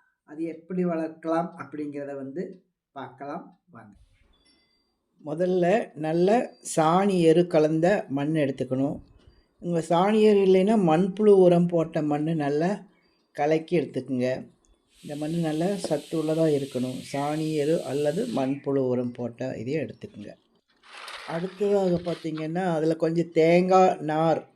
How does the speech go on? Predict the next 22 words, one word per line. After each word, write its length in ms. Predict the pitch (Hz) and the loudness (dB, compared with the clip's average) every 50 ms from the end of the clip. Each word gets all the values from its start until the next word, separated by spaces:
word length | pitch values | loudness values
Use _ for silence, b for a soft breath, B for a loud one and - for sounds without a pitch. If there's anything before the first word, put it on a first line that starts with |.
| _ _ | _ _
தேங்காய் 380 | - 147 156 160 170 170 170 170 - | -6 -4 0 2 2 2 2 2 0
பித்து 320 | 170 165 - - 135 120 - - - | -2 -2 0 -2 -2 -2 -2 -6 -8
போட்டுக்கணும். 580 | 143 139 135 - - - 127 139 160 185 208 - - _ _ _ _ _ _ _ _ _ _ _ _ _ _ _ _ _ _ | -6 -6 -6 -6 -6 -6 -4 -4 -4 -4 -6 -10 -16 _ _ _ _ _ _ _ _ _ _ _ _ _ _ _ _ _ _
தேங்காய் 460 | _ 165 165 165 175 180 180 180 175 180 | _ -8 -6 -2 0 2 2 2 2 0
பித்து 560 | 170 156 - - _ - 156 147 147 143 - - - - _ | -2 -6 -6 -6 _ 0 2 2 2 2 -2 -6 -10 -14 _
அப்படியே 360 | - 147 143 147 147 151 147 - | -12 -10 -6 -4 -4 -4 -4 -2
தூவிக்கலாம். 420 | 156 143 139 - 156 165 185 165 | -4 -4 -4 0 4 6 6 8
அது 140 | 165 170 175 | 8 8 8
இல்லைன்னா 300 | 170 196 208 214 254 285 | 6 6 6 6 4 4
உங்ககிட்ட 440 | 294 277 233 208 190 190 220 240 226 | 4 4 6 4 4 4 4 2 2
மணல் 640 | 170 147 147 156 180 202 214 208 - - - - - - | 4 4 4 6 8 8 8 8 8 4 -2 -8 -6 -4
சேர்த்துக்கலாம். 480 | 147 131 - - 120 - 113 110 104 - _ _ _ _ _ _ | -4 -4 -4 -4 -6 -4 -4 -6 -6 -8 _ _ _ _ _ _
தேங்காய் 340 | - 143 151 165 165 165 160 - | -6 -4 -4 -2 -2 -4 -4 -4
பித்து 180 | 156 143 - | -6 -8 -4
இல்லைன்னா 400 | 151 143 139 139 139 139 170 214 | -4 -2 0 0 0 0 -2 -2
மணல் 360 | 220 165 135 135 139 151 147 - | -2 -2 -2 -2 -2 -2 -2 -4
சேர்த்துக்கலாம். 600 | - 139 123 - 123 120 123 120 120 135 170 180 - - b b b b b b b b _ - | -6 -8 -8 -8 -10 -8 -6 -6 -6 -6 -6 -10 -12 -16 b b b b b b b b _ -6
இல்லைன்னா 320 | 175 175 175 175 202 208 | -4 -2 -2 -2 -2 -4
தேங்காய் 400 | 180 170 147 147 151 143 135 135 | -4 -4 -4 -4 -4 -4 -6 -6
பித்து 240 | 135 135 - - 123 | -8 -10 -10 -8 -8
தான் 200 | 131 139 139 - | -8 -8 -8 -8
சேர்க்கணும். 500 | 113 110 107 107 - 104 107 107 113 175 | -8 -10 -10 -10 -12 -14 -14 -12 -14 -14